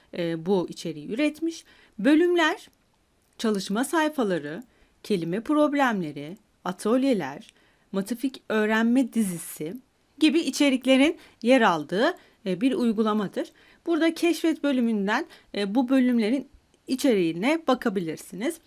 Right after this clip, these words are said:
Şimdi mesela bölümler, e, kısmını keşfet de burada tıkladığınızda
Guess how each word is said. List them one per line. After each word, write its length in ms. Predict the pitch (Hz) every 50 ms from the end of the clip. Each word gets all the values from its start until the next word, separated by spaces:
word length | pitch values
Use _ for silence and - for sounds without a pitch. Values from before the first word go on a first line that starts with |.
| _ _ -
Şimdi 300 | - 339 330 294 254 -
mesela 560 | - 262 302 302 - 269 240 262 285 302 254 233
bölümler, 540 | 269 262 262 262 254 269 269 269 269 269 - _ _ _ _ _ _ _ -
e, 140 | 196 190 190
kısmını 520 | - 220 190 - - 175 165 202 262 277
keşfet 580 | - - 294 285 285 - - 190 165 - - - _ _ _ _ _ _ _ _ _ _ _ _
de 180 | - 165 160 170
burada 220 | 180 170 156 165
tıkladığınızda 1000 | 165 - 277 254 - 220 196 165 165 160 151 151 151 151 160 165 - 285 302 339